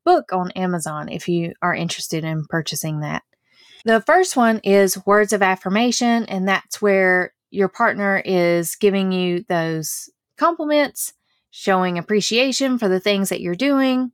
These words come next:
giving you gratitude, and those words can really boost your self-esteem if that's your deal.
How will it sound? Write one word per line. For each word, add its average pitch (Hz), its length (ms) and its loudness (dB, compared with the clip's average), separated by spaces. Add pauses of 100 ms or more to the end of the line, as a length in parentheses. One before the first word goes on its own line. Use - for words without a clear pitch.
(140)
giving 170 300 -2
you 160 100 -8
gratitude, 240 960 0 (400)
and 185 520 2 (600)
those 220 320 4
words 214 360 2
can 202 160 -2
really 185 340 2
boost 190 340 2
your 214 80 0
self-esteem 202 720 0
if 202 160 -2
that's - 560 -2 (500)
your 170 200 -4
deal. 226 340 -6